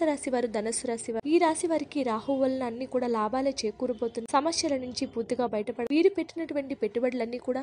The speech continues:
వీరు ఊహించిన విధంగా లాభాలు చే-, వివాహం కాని వారికి మంచి జీవిత భాగస్వామి లభిస్తుంది. ఈ రాశి వారికి ఎంతో అద్భుతంగా ఉండబోతుంది. తర్వాత రాశి వారు కుంభరాశి. ఈ కుంభరాశి వారికి కూడా రాహుకేతువులు ఇద్దరు కూడా ఎన్నో మంచి ప్రయోజనాలు కలగజేయబోతున్నారు. ఇటువంటి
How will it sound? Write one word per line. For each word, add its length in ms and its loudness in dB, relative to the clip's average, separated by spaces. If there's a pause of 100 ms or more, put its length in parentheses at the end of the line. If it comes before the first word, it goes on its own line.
వీరు 260 6
ఊహించిన 420 2
విధంగా 360 -2
లాభాలు 400 -4
చే-, 160 0
వివాహం 400 4
కాని 280 -2
వారికి 340 -2
మంచి 200 -4 (100)
జీవిత 260 -4 (120)
భాగస్వామి 580 -4
లభిస్తుంది. 340 -6
ఈ 60 6
రాశి 280 0
వారికి 320 -2
ఎంతో 280 -4
అద్భుతంగా 500 -6
ఉండబోతుంది. 360 -6
తర్వాత 240 4 (100)
రాశి 240 0
వారు 200 -2
కుంభరాశి. 480 -2
ఈ 100 -4
కుంభరాశి 500 0
వారికి 300 -4
కూడా 160 0 (100)
రాహుకేతువులు 600 -4
ఇద్దరు 240 -2 (100)
కూడా 160 0 (120)
ఎన్నో 180 -2 (120)
మంచి 260 -2
ప్రయోజనాలు 480 0 (100)
కలగజేయబోతున్నారు. 800 -2
ఇటువంటి 260 2